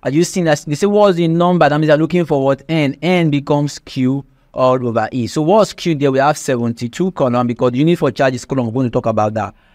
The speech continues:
And the charge of an electron, which is one point six times ten raised to power minus nineteen.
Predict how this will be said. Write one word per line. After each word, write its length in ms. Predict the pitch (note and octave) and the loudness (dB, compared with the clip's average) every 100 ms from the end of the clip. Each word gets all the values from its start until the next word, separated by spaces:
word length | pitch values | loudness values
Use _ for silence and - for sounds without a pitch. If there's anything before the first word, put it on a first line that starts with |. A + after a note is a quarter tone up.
| - | -4
And 180 | E3 E3+ | 0 2
the 60 | |
charge 160 | E3+ E3+ | 4 4
of 80 | D#3+ | 2
an 80 | |
electron, 260 | D#3+ F3+ D#3 | 0 0 0
which 140 | D#3 | -2
is 100 | C#3 | -4
one 380 | B2 C3 E3 F#3 | -4 0 0 0
point 420 | F#3 D#3+ C#3 C3 | -2 -2 -2 -4
six 260 | - A#2+ A#2 | -8 -8 -8
times 380 | - A#2 A2+ - | -6 -4 -6 -6
ten 260 | C3 B2+ | -4 -2
raised 200 | A#2+ A#2 | -2 -4
to 80 | A2+ | -6
power 340 | G#2 G#2+ G#2 G#2+ | 0 0 0 -2
minus 680 | G#2 G#2+ G#2 G2+ G#2 G2 | 0 0 2 0 -2 -2
nineteen. 680 | G2 G2+ G2+ F#2+ - D3+ A2+ | -4 -2 -4 -8 -2 0 0